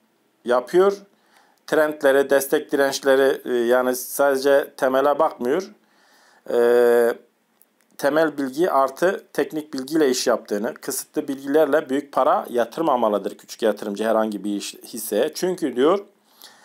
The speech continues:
başlangıçta dersini iyi çalışmalı ki sonu iyi olsun. Yoksa, e, yanlış yaparsa günümüzde diyor,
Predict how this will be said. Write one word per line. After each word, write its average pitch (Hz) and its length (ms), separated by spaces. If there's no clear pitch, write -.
başlangıçta 156 960
dersini 151 400
iyi 160 140
çalışmalı 160 520
ki - 120
sonu 151 280
iyi 143 220
olsun. 101 320
Yoksa, 185 580
e, 131 80
yanlış 139 380
yaparsa 185 680
günümüzde 139 640
diyor, 151 300